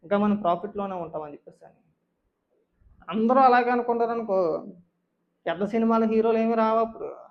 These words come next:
ఆ? ఈ చిన్న చిన్న సినిమాలే మనం చూసుకోవాలి, తప్పేం కాదు అది, చిన్న సినిమాలను ఏం కించపరచట్లే. కాకపోతే ఏంటంటే తెలుగు సినీ పరిశ్రమ ఆ రోజు రోజుకి దిగజారిపోతా ఉంటుంది. మరి ఇప్పుడు బాలీవుడ్ చూడండి, నెంబర్ వన్ సినిమాలు వస్తాయి, పెద్ద పెద్ద సినిమాలు వస్తాయి,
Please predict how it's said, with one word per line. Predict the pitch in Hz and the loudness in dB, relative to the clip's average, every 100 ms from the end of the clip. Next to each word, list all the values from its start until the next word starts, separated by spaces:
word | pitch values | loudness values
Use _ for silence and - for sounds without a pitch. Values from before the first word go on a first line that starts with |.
| _ _ _ _ _ _ | _ _ _ _ _ _
ఆ? | 190 262 - - | -4 -4 -6 -8
ఈ | |
చిన్న | 170 170 | -4 -4
చిన్న | 175 180 180 | -4 -4 -4
సినిమాలే | 175 151 170 | -6 -6 -4
మనం | 262 269 185 | -4 -6 -6
చూసుకోవాలి, | 156 160 - 147 147 | -8 -10 -10 -8 -10
తప్పేం | - 143 - 285 277 | -10 -8 -4 -2 -2
కాదు | 247 240 | -4 -4
అది, | 208 | -6
చిన్న | 160 - 160 156 | -6 -8 -12 -10
సినిమాలను | 175 202 202 202 | -8 -6 -6 -6
ఏం | 202 | -8
కించపరచట్లే. | 202 180 175 202 202 196 - - - 208 _ _ _ _ _ _ _ _ _ _ _ _ _ - | -8 -10 -10 -12 -10 -12 -12 -16 -16 _ _ _ _ _ _ _ _ _ _ _ _ _ _ -4
కాకపోతే | 180 208 220 226 220 | 0 2 2 2 2
ఏంటంటే | 226 254 | 0 0
తెలుగు | 285 220 226 | 2 2 4
సినీ | 233 220 | 2 2
పరిశ్రమ | 220 214 202 214 226 240 233 240 - | 2 0 0 -4 -4 -4 -6 -8 -4
ఆ | 190 | 0
రోజు | 208 208 | 2 2
రోజుకి | 208 214 214 | 2 0 -2
దిగజారిపోతా | 208 196 196 185 185 180 190 | -2 2 2 2 0 -2 -4
ఉంటుంది. | 185 165 160 | -6 -8 -8
మరి | 160 | -6
ఇప్పుడు | 170 160 | -6 -2
బాలీవుడ్ | 165 208 233 196 | 0 2 0 -2
చూడండి, | 196 208 - - _ _ - | -6 -8 -14 -20 _ _ -14
నెంబర్ | 156 175 | -6 -4
వన్ | 180 | -4
సినిమాలు | 180 180 208 | -6 -8 -8
వస్తాయి, | 202 180 | -8 -8
పెద్ద | 151 160 | -10 -10
పెద్ద | 190 190 | -12 -12
సినిమాలు | 190 180 175 | -18 -16 -14
వస్తాయి, | - _ | -16 _